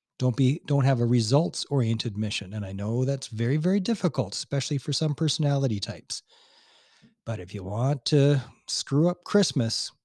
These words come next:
don't take this advice. Don't have a task-oriented mission. Don't have a results-oriented mission. Ha-, your mission,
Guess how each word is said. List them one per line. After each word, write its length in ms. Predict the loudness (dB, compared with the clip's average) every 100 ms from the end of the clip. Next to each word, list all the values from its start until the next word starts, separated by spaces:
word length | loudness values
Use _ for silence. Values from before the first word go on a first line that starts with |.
| _
don't 220 | 0 0
take 220 | 2 0 0
this 200 | -4 -2
advice. 540 | -2 -4 -6 -8 -10 _ _ _ _ _ _ _ _ _ _ _ _ _ _ _ _ _ _ _ _ _ _ _ _ _ _ _ _ _ _ 2
Don't 280 | 4 2 0
have 340 | 0 2 0
a 60 | -2
task-oriented 960 | -2 -2 -2 -4 -2 0 0 -2 -4
mission. 380 | -2 -2 -6 -10 _ _ _ _ _ _ _ -8
Don't 240 | -8 -6
have 240 | -2 0
a 60 | 0
results-oriented 1160 | 0 2 2 0 -2 -6 -4 -4 -6 -8 -10 -18 _ _ -12
mission. 380 | -6 -6 -8 -12 _ -20 -20 _
Ha-, 100 | -10 -8 2
your 200 | 4 6
mission, 540 | 4 2 2 0 -2